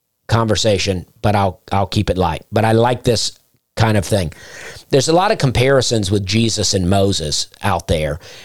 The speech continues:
and I like that. I find it very fun. But, you know, the, I'll keep this short. The Egy-, the, the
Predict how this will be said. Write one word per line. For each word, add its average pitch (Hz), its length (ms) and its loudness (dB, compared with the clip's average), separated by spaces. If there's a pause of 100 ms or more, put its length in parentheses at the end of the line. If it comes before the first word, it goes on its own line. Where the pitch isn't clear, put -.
(140)
and 131 160 0
I 170 120 0
like 160 300 2
that. 80 200 0
I 98 100 0
find 127 400 0
it 113 80 0
very 117 280 2
fun. 92 400 2
But, 107 300 2 (460)
you 117 80 2
know, 98 220 2
the, 107 420 0 (640)
I'll 113 140 2
keep 156 240 -2
this 113 120 0
short. 92 360 0 (1120)
The 135 240 0
Egy-, 131 400 0
the, 123 300 2
the 113 340 -2